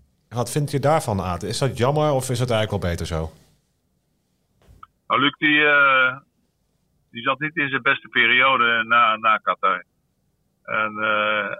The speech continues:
Speaker 2: dat, dat, dat had twee oorzaken. A, omdat hij, eh, bijna geen minuut gespeeld heeft daar. Twee, dat hij terugkwam met een, eh, met een blessure.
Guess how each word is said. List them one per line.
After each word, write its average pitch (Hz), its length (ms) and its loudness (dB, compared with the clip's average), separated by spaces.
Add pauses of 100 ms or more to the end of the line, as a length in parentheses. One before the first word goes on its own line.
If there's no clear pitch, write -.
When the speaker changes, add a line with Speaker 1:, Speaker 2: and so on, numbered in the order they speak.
Speaker 2:
dat, 107 180 -14
dat, 107 180 -4 (100)
dat 107 220 -20
had 104 140 -2
twee 120 240 2
oorzaken. 131 680 0 (340)
A, 113 260 2
omdat 113 320 -4
hij, 110 260 2
eh, 107 220 0 (100)
bijna 113 500 0 (180)
geen 117 200 -2
minuut 120 220 -4
gespeeld 120 400 -2
heeft 131 220 0
daar. 139 280 2 (580)
Twee, 131 260 4
dat 120 200 0
hij 117 100 -10
terugkwam 127 440 0
met 117 160 2
een, 110 180 0
eh, 110 200 2
met 110 160 -4
een 101 100 0
blessure. 127 640 -2